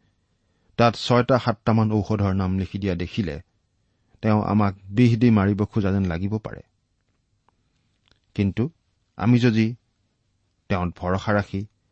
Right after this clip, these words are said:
সেই ঔষধবোৰ খাওঁ, তেনেহ'লে আমাৰ বেমাৰ ভাল হ'ব।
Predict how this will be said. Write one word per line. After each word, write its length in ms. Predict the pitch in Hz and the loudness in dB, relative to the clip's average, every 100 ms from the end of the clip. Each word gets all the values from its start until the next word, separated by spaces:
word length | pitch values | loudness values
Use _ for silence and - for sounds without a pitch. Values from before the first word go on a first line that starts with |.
| _ _ _ _ | _ _ _ _
সেই 260 | 131 127 131 | 2 2 2
ঔষধবোৰ 580 | 123 - 135 113 98 | 0 2 -2 0 -2
খাওঁ, 360 | 92 - 80 78 - _ _ _ _ _ | -4 -8 -10 -10 -12 _ _ _ _ _
তেনেহ'লে 400 | 117 120 107 101 | 0 2 2 0
আমাৰ 420 | 139 175 90 90 87 | -2 -4 -2 -2 -2
বেমাৰ 320 | 85 87 80 | -4 -4 -4
ভাল 220 | 85 123 | -6 -6
হ'ব। 280 | 107 78 | -8 -12